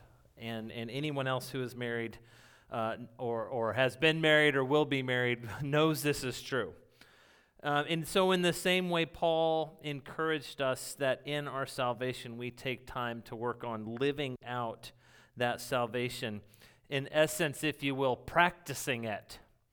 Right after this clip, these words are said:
Uh, and I gave you some challenges in that area.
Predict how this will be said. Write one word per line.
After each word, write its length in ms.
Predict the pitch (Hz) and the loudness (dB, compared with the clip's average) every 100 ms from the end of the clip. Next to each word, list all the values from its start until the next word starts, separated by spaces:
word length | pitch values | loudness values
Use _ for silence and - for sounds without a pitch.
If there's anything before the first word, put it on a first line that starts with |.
| _ _ _ _ - | _ _ _ _ -6
Uh, 220 | 113 113 | -4 -2
and 100 | 120 | -2
I 100 | 127 | -2
gave 180 | 117 135 | 0 0
you 80 | 127 | -2
some 180 | 123 113 | -6 -4
challenges 720 | 147 131 123 113 110 98 - | 0 2 0 -2 -4 -6 -10
in 320 | 127 120 113 | -8 -6 -2
that 300 | 110 107 - | -2 -2 -4
area. 460 | 120 117 113 101 | -8 -4 -4 -4